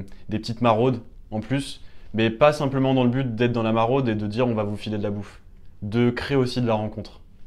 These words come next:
de créer, euh, tu vois, un autre univers. Ça a pas marché parce qu'à cette époque-là, il y avait genre mille abonnés sur la chaîne et que c'était, euh, super compliqué. Mais c'est des choses que j'espère pouvoir, euh,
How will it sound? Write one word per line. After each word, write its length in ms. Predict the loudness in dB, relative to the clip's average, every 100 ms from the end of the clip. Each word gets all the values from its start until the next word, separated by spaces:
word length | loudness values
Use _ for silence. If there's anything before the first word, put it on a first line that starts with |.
| -16 -8
de 80 | -6
créer, 220 | 2 6
euh, 280 | 8 8 6
tu 140 | 2
vois, 100 | 2
un 120 | 4
autre 220 | 4 2 -2
univers. 320 | 0 0 0
Ça 100 | -2
a 20 |
pas 120 | 0
marché 300 | 2 0 0
parce 180 | -2 -2
qu'à 100 | -4
cette 120 | -4
époque-là, 340 | -4 -2 0 0
il 60 |
y 40 | 2
avait 160 | 0
genre 180 | -2 -2
mille 220 | 0 0
abonnés 260 | 0 0 -2
sur 140 | -2
la 120 | -4
chaîne 200 | -2 -4
et 60 | -6
que 60 | -8
c'était, 220 | -10 -6
euh, 400 | -4 -4 -4 -8
super 400 | -10 -8 -6 -6
compliqué. 460 | -8 -6 -4 -4 -6 -18 -18 -10
Mais 60 | -6
c'est 140 | -2
des 100 | -2
choses 260 | 0 -2 -2
que 100 | -4
j'espère 420 | -4 -4 -4 -4
pouvoir, 360 | -4 -2 0 0
euh, 240 | -2 -2